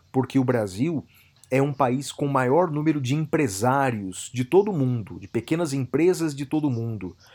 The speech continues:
Ocorre que nós contamos pra esse índice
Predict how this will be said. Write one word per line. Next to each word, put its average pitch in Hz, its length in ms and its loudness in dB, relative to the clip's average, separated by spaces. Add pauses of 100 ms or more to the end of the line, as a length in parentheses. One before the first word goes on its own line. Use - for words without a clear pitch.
(160)
Ocorre 143 540 2
que 117 420 -4
nós 135 260 0
contamos 143 680 0
pra 127 180 0
esse 123 260 -2
índice 117 600 -6